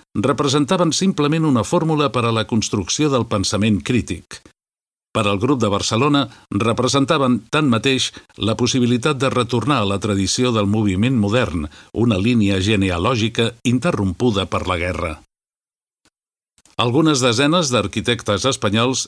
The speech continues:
entre cinquanta i cent, es van reunir per visitar i discutir obres d'arquitectura contemporània i després, sobretot a partir de la quarta trobada, per discutir problemes concrets,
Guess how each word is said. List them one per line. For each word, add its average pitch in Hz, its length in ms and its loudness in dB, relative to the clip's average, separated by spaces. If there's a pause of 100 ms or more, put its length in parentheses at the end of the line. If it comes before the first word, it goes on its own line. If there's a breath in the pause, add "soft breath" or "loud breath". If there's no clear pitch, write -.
entre 117 320 2
cinquanta 113 480 0
i 90 160 0
cent, 131 300 2 (420 loud breath)
es 107 80 0
van 170 160 0
reunir 170 400 2
per 143 160 0
visitar 117 400 0
i 139 80 0
discutir 117 540 -2 (100)
obres 139 320 -2
d'arquitectura 107 720 -2
contemporània 101 840 -2 (420)
i 160 140 2
després, 107 500 0 (320 loud breath)
sobretot 131 480 0
a 151 80 0
partir 120 320 -2
de 120 80 0
la 95 140 -2
quarta 139 340 0
trobada, 107 460 -2 (320 loud breath)
per 110 160 -2
discutir 120 480 0
problemes 127 480 0
concrets, 117 640 -2